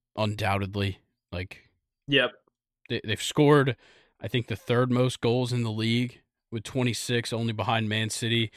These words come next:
Speaker 1: and Newcastle. They've been fantastic. Fulham simply cannot score. They have only scored nine goals. That is, uh, tied for second to last with Bournemouth and Sheffield United. Only Burnley worse than them.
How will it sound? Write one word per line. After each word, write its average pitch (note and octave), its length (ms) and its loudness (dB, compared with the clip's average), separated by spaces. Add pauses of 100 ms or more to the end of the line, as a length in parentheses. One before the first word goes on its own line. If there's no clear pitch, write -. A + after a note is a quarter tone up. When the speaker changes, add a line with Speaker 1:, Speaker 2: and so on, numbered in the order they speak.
(280)
Speaker 1:
and G2+ 160 -2
Newcastle. A#2 720 0 (600)
They've C3+ 160 6
been C3+ 160 4
fantastic. A2+ 640 0
Fulham C#3 560 2
simply B2+ 500 -2 (160)
cannot A2+ 420 0
score. - 360 -12 (240)
They A#2+ 120 0
have C3 140 2
only A2+ 240 -2
scored G2+ 420 -6 (320)
nine A#2+ 320 6
goals. - 440 -6
That A#2+ 200 4
is, G2+ 300 -4
uh, F#2 300 -6 (680)
tied B2 360 6
for A2 160 -4
second - 440 2
to G#2+ 100 -8
last G2+ 480 0
with G2 200 -8
Bournemouth G#2+ 460 -2
and G2+ 100 -6
Sheffield G#2 440 -2
United. G#2 480 -2 (320)
Only A#2+ 200 2
Burnley B2+ 600 4 (220)
worse G#2+ 240 -4
than - 180 -16
them. E2+ 160 -14